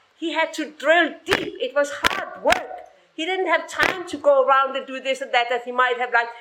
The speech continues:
He was steadfast and working hard, drilling. What happened when the storm came?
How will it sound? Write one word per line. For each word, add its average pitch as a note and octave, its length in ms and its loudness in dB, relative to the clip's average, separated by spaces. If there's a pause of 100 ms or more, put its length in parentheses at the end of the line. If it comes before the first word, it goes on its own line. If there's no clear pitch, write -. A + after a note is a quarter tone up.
(120)
He D4 140 -8
was C#4+ 160 4
steadfast D#4 800 0
and C4+ 160 0 (100)
working D4+ 320 -6 (100)
hard, D#4+ 300 -2
drilling. A#3 480 -2 (840)
What C#4 180 2
happened C4+ 420 0
when A3+ 160 2
the A3 80 -4
storm A#3 340 2
came? A#3+ 440 2